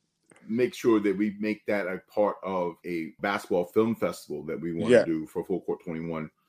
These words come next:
Speaker 2: Yeah.
Speaker 1: where not only are we gonna see the Hubert Davises and Ryan Sidhu's of the world, the
Speaker 2: Yeah.
Speaker 1: Pat Jamies of the world,
Speaker 2: Yeah.
Speaker 1: um,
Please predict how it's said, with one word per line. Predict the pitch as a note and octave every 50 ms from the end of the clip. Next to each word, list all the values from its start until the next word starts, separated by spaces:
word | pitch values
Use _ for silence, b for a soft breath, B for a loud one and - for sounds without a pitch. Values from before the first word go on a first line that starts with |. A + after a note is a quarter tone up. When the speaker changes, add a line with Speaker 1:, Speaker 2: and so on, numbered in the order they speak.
| _
Speaker 2:
Yeah. | - A2+ A#2 A2+ G2+
Speaker 1:
where | F#2+ G2 F#2+ F#2 - - -
not | E2+ F2+ F#2+ G#2+ A2+
only | B2 A#2+ A2+ G#2+ G#2 G2+ F#2 -
are | F2+ F#2
we | F2+ F#2
gonna | F2+ F#2+ F#2 F2+
see | - - - F2+ E2+ E2
the | D#2+ D2 D#2+
Hubert | D#2 G#2+ F#2 D#2+ E2+ D2+
Davises | D#2+ F#2+ F#2+ F2+ E2 - - F2+ F2 F2 E2 D#2 E2
and | D#2+ D2+ D#2
Ryan | F2 F2 F2+ F2
Sidhu's | - - - C2+ F2 F2+ F2+ F2+ F2 D#2+
of | F2 D#2+
the | D#2+ E2
world, | E2+ F2+ F2 E2+ E2+ - - _ _ _ _ _ _
the | - D#2+ A2
Speaker 2:
Yeah. | A2+ A2+ G#2+ F#2+
Speaker 1:
Pat | E2+ D2 -
Jamies | - G2 G2 F#2+ F#2+ F#2 E2+ F2
of | F2
the | E2 E2
world, | E2 F2 F2 F2 E2+ - - _ _ _ _ _
Speaker 2:
Yeah. | - A2+ A2+ A2 G#2+ F2+
Speaker 1:
um, | E2+ D#2+ D#2+ D#2 D2 -